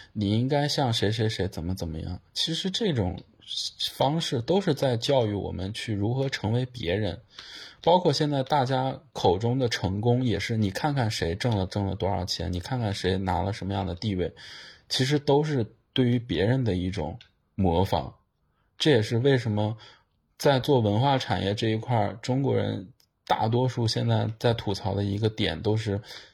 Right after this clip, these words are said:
他就是抄袭，对吧？所以其实大家都没有在做自己。而我现在觉得最大的收获就是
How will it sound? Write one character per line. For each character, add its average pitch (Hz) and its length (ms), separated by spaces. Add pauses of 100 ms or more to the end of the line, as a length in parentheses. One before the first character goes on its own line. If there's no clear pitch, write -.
(160)
他 117 160
就 117 120
是 104 120
抄 101 280
袭， - 380 (640)
对 95 100
吧？ 92 280 (760)
所 - 180
以 151 40
其 147 180
实 151 60
大 156 200
家 143 140
都 165 200
没 123 160
有 117 180
在 113 220
做 117 200
自 113 200
己。 - 260 (560)
而 117 160
我 123 240
现 120 160
在 123 160
觉 110 140
得 110 100
最 135 220
大 120 160
的 110 100
收 107 240
获 107 140
就 107 120
是 107 260